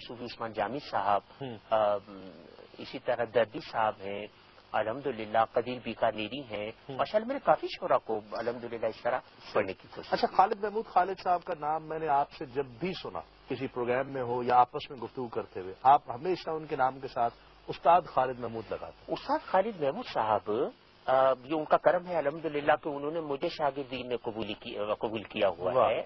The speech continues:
Speaker 2: واہ۔
Speaker 1: ہاں، یہ ان کی مہربانی ہے۔ آ، ورنہ استاد بہت مصروف اور ظاہر ہے ان کی اپنی، آ، طبیعت کی علالت بھی، پھر اپنی مصروفیات بھی ہیں ان کی، اس کے باوجود الحمدللہ۔ اور استاد خالد محمود کئی لحاظ سے استاد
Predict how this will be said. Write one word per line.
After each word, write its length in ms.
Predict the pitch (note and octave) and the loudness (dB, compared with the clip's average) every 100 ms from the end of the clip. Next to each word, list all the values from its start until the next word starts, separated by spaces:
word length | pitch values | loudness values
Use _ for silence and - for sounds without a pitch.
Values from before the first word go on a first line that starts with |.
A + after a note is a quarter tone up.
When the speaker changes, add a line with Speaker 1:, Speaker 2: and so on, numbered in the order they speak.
| - | -2
Speaker 2:
واہ۔ 180 | G#2+ F#2+ | 0 0
Speaker 1:
ہاں، 80 | |
یہ 100 | F#2+ | -2
ان 100 | A2 | -8
کی 140 | A2 C#3 | -6 -2
مہربانی 480 | G#2 F#2 G2 B2+ G2 | 0 2 0 -2 -4
ہے۔ 160 | F#2 G2 - - - - | -6 -6 -16 -20 -20 -4
آ، 120 | A2 | 0
ورنہ 300 | G#2+ B2+ F3 | 2 2 0
استاد 340 | F#3+ - C#3+ D#3+ | -8 -2 -2 0
بہت 300 | C3 C3+ - A#2+ A2 - - - | -2 -4 -4 -4 -4 -10 -20 -6
مصروف 600 | A2 A#2 C3+ D3 D3+ - | -2 -2 -2 -8 -6 0
اور 160 | B2+ | 0
ظاہر 360 | A#2 G#2 B2 C3 | 0 0 0 0
ہے 140 | A2+ | 0
ان 180 | A#2 A#2 | -2 -2
کی 200 | A2+ B2+ | -6 -2
اپنی، 380 | A2+ - A2+ G#2+ G2 - - - | -2 -2 -8 -8 -12 -20 -20 -8
آ، 280 | A#2 G#2+ G#2+ | 0 2 2
طبیعت 560 | G#2 A#2 A2+ A2 G#2 - | 0 -4 -4 -6 -6 -4
کی 80 | |
علالت 480 | G#2 G2 G#2+ G#2 G#2 | -2 0 0 0 -2
بھی، 260 | F2+ G2+ A2 | -6 -10 -8
پھر 120 | - A2 | -6 -6
اپنی 240 | - A#2+ | -6 -8
مصروفیات 540 | G#2 F#2+ G2 - A2+ C3 C3+ | -8 -8 -12 -4 -2 -2 -4
بھی 180 | C3 | -8
ہیں 100 | G#2+ | -6
ان 200 | G#2+ G2+ G2+ - | -8 -8 -10 -10
کی، 140 | G2+ - - | -12 -12 -18
اس 80 | - | -16
کے 100 | - | -8
باوجود 560 | - G2 G2+ - C#3 - G2+ A#2 - - | -2 -2 -2 -8 -12 -6 -6 -6 -10 -4
الحمدللہ۔ 640 | A2+ A2 A#2+ C#3+ A#2+ A#2 | -2 -2 -4 -6 -6 -4
اور 220 | D3 B3+ C#4 B3+ | -4 -2 -4 -4
استاد 300 | F3+ C#3+ - - | -4 0 2 4
خالد 300 | - C3 F#3+ | 6 4 2
محمود 240 | E3 D3+ A#3+ - | -2 -2 -4 0
کئی 160 | A3 D4+ | 2 4
لحاظ 260 | D4+ F#3 - | 6 4 2
سے 80 | |
استاد 340 | B2+ G#2+ G#2+ | -10 -4 -2